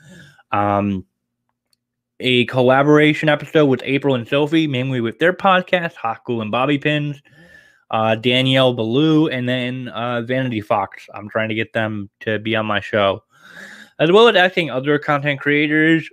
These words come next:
like, uh, Peach Jars, O M G Cosplay. I'm just, like I said, like, I'm just nervous about being annoying since I've asked them multiple times, and I guess they just don't respond to me, so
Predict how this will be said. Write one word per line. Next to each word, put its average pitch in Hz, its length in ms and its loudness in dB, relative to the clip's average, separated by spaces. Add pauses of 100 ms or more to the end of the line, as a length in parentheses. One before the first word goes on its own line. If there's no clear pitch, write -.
(120)
like, 110 340 -2
uh, 113 320 -2
Peach - 440 -8
Jars, 113 680 -2 (140)
O 117 200 -6
M 123 180 -4
G 139 240 -4
Cosplay. 110 880 -2 (160)
I'm 101 260 -18
just, 101 240 -12 (1700)
like 143 180 -2
I 156 80 4
said, 143 300 2
like, 113 140 -4
I'm 113 120 -2
just 123 140 -4
nervous 143 520 0
about 127 240 0
being 131 220 -2
annoying 147 460 0
since 131 180 -8
I've 113 140 -4
asked 135 260 -6
them 131 140 -4
multiple 131 340 -4
times, 143 640 -6
and 113 460 -10 (320)
I 113 100 -8
guess 117 260 -6
they 120 160 0
just 117 220 -6
don't 123 240 -2
respond 123 520 0
to 180 60 -4
me, 185 260 -2
so 107 680 -4